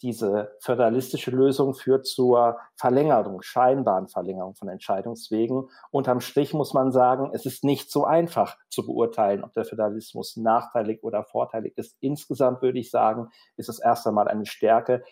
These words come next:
dass man auch dezentrale Ebenen hat, auf denen man reagieren kann. Wie die Entscheider dann reagieren, das ist eine andere Diskussion.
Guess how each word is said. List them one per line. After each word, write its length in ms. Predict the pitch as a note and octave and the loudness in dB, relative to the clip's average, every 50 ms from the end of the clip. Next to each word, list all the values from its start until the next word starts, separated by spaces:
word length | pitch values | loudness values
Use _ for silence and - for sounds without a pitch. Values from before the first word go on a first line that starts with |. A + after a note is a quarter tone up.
| _ _ - | _ _ -4
dass 160 | A#2+ A2+ - | -2 -2 0
man 160 | A#2 A2+ A2+ | -2 0 0
auch 220 | - A#2 A#2 - - | 0 0 -2 -4 -2
dezentrale 880 | - C3+ D3 D3 - - - B2+ A2 A2 - - G#2 G2+ G2+ G2+ G2 G2+ - | 0 0 0 0 0 -2 -2 -2 -2 -4 -2 0 2 2 2 2 -2 -2 -2
Ebenen 420 | A2+ A2 A2 G#2 G2+ G2+ G2 - | -2 -2 -2 -2 -6 -8 -4 -2
hat, 180 | G2+ G#2 - - _ _ _ - - | -2 -2 -2 -4 _ _ _ -10 -8
auf 160 | - G#2 - | -8 -8 -4
denen 260 | - G2+ G2+ G2+ G2+ G2 | -2 -2 -2 -2 -2 -2
man 320 | F#2+ F#2 F#2+ F#2+ F#2+ _ - | -2 -2 -2 -4 -8 _ 0
reagieren 460 | G#2+ G#2 G2+ G2 G#2 A#2+ B2 A#2 A2 | 2 2 2 4 4 4 4 4 4
kann. 240 | A2+ - E2+ F2 F2 | 2 -2 -4 -2 0
Wie 140 | A2 D3 E3+ | 0 2 4
die 100 | - G3+ | 4 2
Entscheider 460 | F3+ F3 - - D#3 D3+ D3 D3 C#3 | 2 2 0 2 4 4 4 4 4
dann 160 | C3+ B2+ B2+ | 2 2 2
reagieren, 580 | B2 B2+ B2+ B2 A#2 A#2 - B2 A#2 A#2 A2+ - _ _ _ | 4 4 4 4 4 2 2 2 2 2 -2 -8 _ _ _
das 240 | - G#2+ - - - | 0 0 0 -2 -8
ist 180 | A2+ - - | -12 -8 -4
eine 220 | - B2+ B2+ C3+ - | -2 0 0 0 2
andere 360 | C#3 C#3+ B2 G#2+ F#2 F#2 E2 | 2 2 2 2 0 -2 -6
Diskussion. 600 | - E2+ - - - - - - F2+ E2 - | -10 -14 -18 -20 -18 -18 -14 -10 -8 -8 -8